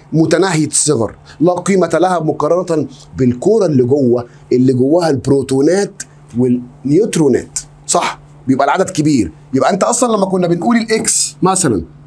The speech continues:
مثلًا كنا بنقول هنا مثلًا ستاشر وهنا اتنين وتلاتين، فين الكبير؟ لان ده بروتون ونيوترون. يبقى لما اجي اوزن الذره بوزن الماس بتاعت النيوكليوس، يبقى الذره كلها موجوده جوه ايه؟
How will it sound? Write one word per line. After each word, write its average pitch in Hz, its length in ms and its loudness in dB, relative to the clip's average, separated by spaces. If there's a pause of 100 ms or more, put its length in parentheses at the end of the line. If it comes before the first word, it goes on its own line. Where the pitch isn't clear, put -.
مثلًا 240 340 0 (140)
كنا 175 180 2
بنقول 208 200 2
هنا 214 160 2
مثلًا 214 180 0
ستاشر 226 600 0 (260)
وهنا 202 200 4
اتنين 208 200 2
وتلاتين، 175 580 2 (1160)
فين 285 140 2
الكبير؟ 202 500 0 (1600)
لان 165 200 2
ده 247 200 -2 (340)
بروتون 294 540 2
ونيوترون. 196 540 2
يبقى 151 180 2
لما 180 140 2
اجي 233 80 2
اوزن 247 220 0
الذره 226 280 0
بوزن 220 300 0
الماس 170 580 -2 (160)
بتاعت 180 300 0
النيوكليوس، 170 600 0 (400)
يبقى 147 200 0
الذره 208 280 0
كلها 208 280 0
موجوده 196 260 2
جوه 180 220 2
ايه؟ 180 240 0